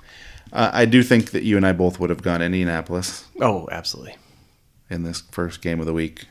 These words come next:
Speaker 1: for week nine. Uh, Indy won Thursday night, thir-, uh, Jets thirty,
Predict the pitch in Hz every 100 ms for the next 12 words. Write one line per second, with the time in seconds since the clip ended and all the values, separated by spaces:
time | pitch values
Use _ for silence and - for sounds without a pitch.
0 | _ 87 82 82 85 85 - 82 82 85
1 | 85 90 123 151 - - - - - -
2 | - - _ _ - 92 82 80 - 101
3 | 98 95 92 92 92 90 92 _ - 95
4 | 92 92 95 - - 101 95 92 90 80
5 | - 85 80 80 85 90 98 - - 98
6 | 92 90